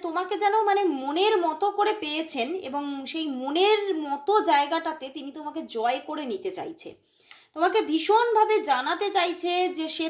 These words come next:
তোমাকে একটা পিওর লাভ করে। এবং সে কিন্তু তোমার জন্য সব সময় দেখতে পাচ্ছ, মানে, তিনটে হর্সের কার্ড এসে গেছে। সে তোমাকে এটাই বলতে চাইছে, তোমার জন্য, mainly তোমার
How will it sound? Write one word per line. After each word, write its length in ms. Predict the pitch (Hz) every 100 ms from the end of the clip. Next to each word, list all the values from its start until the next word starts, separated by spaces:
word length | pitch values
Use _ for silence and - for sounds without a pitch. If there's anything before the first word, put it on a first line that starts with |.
| 320
তোমাকে 240 | 302 311 320
একটা 140 | 339 320
পিওর 300 | 247 269 311 320 233
লাভ 220 | 226 302 339 - 240
করে। 180 | 208 226 - _ _ _ _ 262
এবং 340 | 277 359 381 392 392
সে 220 | 370 349 359 381
কিন্তু 200 | 381 370 392
তোমার 240 | 311 339 339
জন্য 240 | 349 359 370
সব 260 | 381 277 269
সময় 340 | - 339 330
দেখতে 260 | 277 277 349
পাচ্ছ, 260 | 349 339 -
মানে, 280 | 262 262 262 254
তিনটে 380 | 269 285 294 349
হর্সের 540 | 330 226 240 - 339 330 262
কার্ড 220 | 240 254
এসে 200 | 262 277
গেছে। 220 | 277 254 262
সে 140 | 302
তোমাকে 320 | 302 320 330 339
এটাই 220 | 254 311 339
বলতে 340 | 269 262 311
চাইছে, 360 | 320 311 - 220 226 - _ _ _ _ _
তোমার 340 | 349 370 466 494
জন্য, 320 | 311 254 185 170 170 208
mainly 340 | 247 302 349 415 427
তোমার 380 | 320 302 370 415